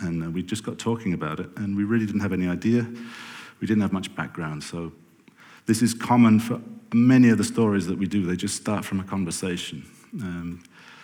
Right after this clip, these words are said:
this one came just from a conversation. Others have come from the front page of newspapers, but maybe old newspapers. Um,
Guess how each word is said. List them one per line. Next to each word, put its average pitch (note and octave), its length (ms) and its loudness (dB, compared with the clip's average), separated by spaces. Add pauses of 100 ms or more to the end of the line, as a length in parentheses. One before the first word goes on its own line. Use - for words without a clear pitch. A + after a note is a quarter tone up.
(100)
this B2+ 180 2
one A2+ 180 6
came G#2+ 280 6
just G#2 160 0
from G2 140 0
a F#2+ 40 2
conversation. A2 580 2
Others B2 300 2
have G2+ 120 -6
come G#2+ 160 -2
from G2+ 180 0
the G2 80 2
front G2+ 280 -2
page F#2+ 260 -4
of E2 60 -6
newspapers, - 760 -8 (640)
but A2 120 -8
maybe F2+ 460 -2
old G#2+ 240 -2
newspapers. D2 600 -10 (440)
Um, E2 440 -14